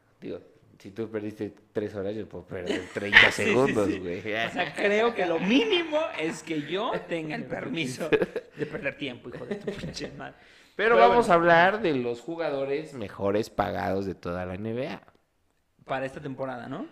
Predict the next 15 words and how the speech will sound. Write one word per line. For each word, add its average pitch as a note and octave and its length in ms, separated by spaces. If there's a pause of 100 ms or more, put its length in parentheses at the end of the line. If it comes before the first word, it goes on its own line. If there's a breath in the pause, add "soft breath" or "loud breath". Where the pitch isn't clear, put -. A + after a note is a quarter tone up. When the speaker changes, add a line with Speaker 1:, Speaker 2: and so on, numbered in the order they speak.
(160)
Speaker 1:
Para A#2+ 120
esta C3+ 140
temporada, C3 400
pero D3 180
no F3+ 140
solo, F#3 220
o C#3 40
sea, D3+ 120
no F3+ 120
pagados F#3 420
por C#3 220
la A#2+ 140
N A2+ 160
B G2+ 100
A. F2 100